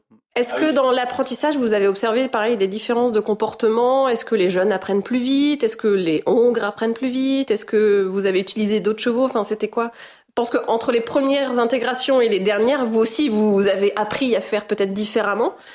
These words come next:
Speaker 1: C'est quoi les, les bonnes techniques ou est-ce qu'il y a des astuces pour que ça se passe bien ?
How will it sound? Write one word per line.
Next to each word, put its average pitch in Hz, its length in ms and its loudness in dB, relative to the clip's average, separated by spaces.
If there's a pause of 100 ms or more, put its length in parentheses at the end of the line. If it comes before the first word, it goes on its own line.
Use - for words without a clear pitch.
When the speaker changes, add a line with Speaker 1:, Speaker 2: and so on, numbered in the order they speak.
Speaker 1:
C'est - 160 -6
quoi 240 140 0
les, 202 160 2
les 185 160 2
bonnes 214 200 0
techniques 226 320 -2
ou 214 60 2
est-ce 202 140 -2
qu'il 196 120 0
y - 0 -
a 175 60 2
des 175 80 2
astuces 269 360 -2
pour 208 120 -6
que - 60 -6
ça 185 80 -6
se - 80 -6
passe 185 240 -4
bien ? 190 200 -4